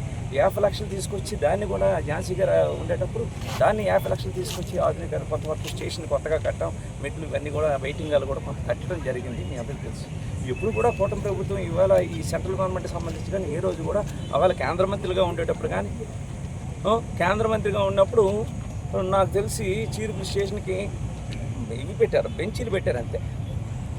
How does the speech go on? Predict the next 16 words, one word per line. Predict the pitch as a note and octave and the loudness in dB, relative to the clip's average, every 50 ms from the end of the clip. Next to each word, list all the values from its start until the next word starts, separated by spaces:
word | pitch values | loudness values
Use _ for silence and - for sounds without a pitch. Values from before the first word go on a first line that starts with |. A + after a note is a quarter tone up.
| - - - - - - | -6 -6 -6 -4 -4 -4
అశోక్ | - - G3 G3+ E3+ | 0 0 0 2 2
గారి | F#3 E3 A#2+ - A#2+ E3 C#3+ - | 0 -2 -2 0 0 0 0 0
పేరు | - D#3 D#3 D#3+ F#3 | 2 2 2 2 2
మీద | F3 D3 C3 - G#3 A#3+ A3 F#3 - - - - - - - | 2 0 0 0 0 -2 -2 -4 -6 -8 -8 -8 -8 -6 -6
కూర్చోడానికి | F#3+ G#3 - G#3 G3+ G3 G3+ G3+ G3 D3 | -6 -4 -2 0 2 2 2 0 0 0
బెంచీలు | D#3 F3+ F#3 - G#3+ G3+ F#3 | -2 -2 -2 -2 -2 -2 -2
పెట్టించారు | G3 F#3+ - F#3+ F3 - - F#3 F3+ F#3 F3 | -2 -2 0 -2 -2 -2 -2 -2 0 0 0
తప్పించి | - - F#3+ F#3 - G#3 G3 D#3 D#3 | 0 0 0 0 0 -2 -2 -2 0
ఏ | E3+ | 0
రోజు | F3+ F#3 F#3 F3 E3+ | 0 0 0 0 0
కానీ | F3 F3+ F3 F3 F3+ | -2 -2 -2 -2 0
దానికి | E3+ D#3+ D#3+ D#3 - | 0 0 0 -2 -2
సంబంధించిన | - - D#3+ - E3+ - - - - - C#3 | -2 -2 -2 -2 -2 -2 -4 -2 -2 -2 -2
రిజర్వేషన్, | C3+ C#3 D#3 E3 E3+ E3+ - E3 D#3 D3 C#3 - - - - - - | -2 -2 -2 -2 -2 -2 -2 -2 -2 -2 -2 -2 -2 -4 -4 -2 0
ఆ, | D#3 D#3+ D3+ C#3+ - | 2 2 2 2 0
సంబంధించిన, | D3+ D3 C#3 B2+ B2+ D#3 D3+ - D3+ D3 C#3+ C#3 C#3+ C#3 | 0 0 0 0 0 0 0 0 0 0 2 2 2 2